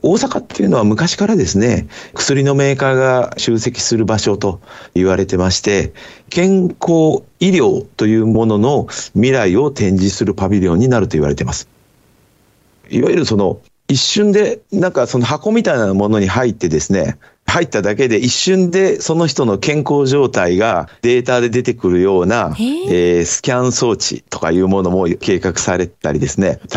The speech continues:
Speaker 1: 例えば、車のようなものに乗るだけで若返るとかいう装置とかですね。
Speaker 2: え？<laughs> すごい。
Speaker 1: <laughs> そのアンチエイジングを気にしている人にはすごい気になるような、
Speaker 2: うん。
Speaker 1: えー、パビリオンになると思います。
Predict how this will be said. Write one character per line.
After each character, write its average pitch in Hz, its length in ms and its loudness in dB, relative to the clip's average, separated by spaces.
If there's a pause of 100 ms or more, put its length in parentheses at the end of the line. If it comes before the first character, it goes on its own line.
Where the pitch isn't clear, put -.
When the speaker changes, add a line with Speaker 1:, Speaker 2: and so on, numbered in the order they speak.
(100)
Speaker 1:
例 185 120 2
え 151 40 0
ば、 110 240 -2 (440)
車 175 300 2
の 190 120 2
よ 190 140 2
う - 20 2
な 123 80 2
も 104 160 2
の 101 100 2
に 92 140 2
乗 101 140 2
る 147 100 2
だ 160 120 0
け 160 140 0
で 110 400 0 (340)
若 113 300 -2
返 147 320 2
る 104 300 0 (160)
と - 80 -2
か - 160 2
い 90 80 0
う 92 80 2
装 117 180 0
置 214 180 0
と - 80 -2
か 82 140 -2
で 80 80 0
す - 100 -6
ね。 80 200 -2 (520)
Speaker 2:
え？ - 60 -2
<laughs> - 0 -
す 339 260 0
ご 415 80 0
い。 - 60 0 (240)
Speaker 1:
<laughs> - 180 -18
そ - 160 -4
の 101 240 -2
ア 147 80 0
ン 156 80 0
チ 151 200 0
エ 151 80 2
イ 139 60 0
ジ 117 180 2
ン 98 80 2
グ 92 200 4
を 92 240 2 (220)
気 113 160 0
に 101 100 2
し - 120 -2
て 107 80 0
い - 20 2
る 95 60 0
人 104 220 -2
に 98 100 2
は 85 100 2
す - 240 -2
ご 123 240 2
い 160 80 2
気 117 180 -2
に 120 120 4
な 117 120 2
る 107 120 2
よ 95 140 4
う 92 40 0
な、 98 280 0 (320)
Speaker 2:
う - 40 -2
ん。 - 20 2
Speaker 1:
え 95 100 2
ー、 90 120 -6
パ 87 80 -2
ビ 95 120 2
リ 92 100 4
オ 85 60 2
ン 87 40 4
に 87 80 4
な 87 100 2
る 80 120 0
と 80 80 0
思 78 160 2
い 80 40 2
ま 76 140 0
す。 76 180 -4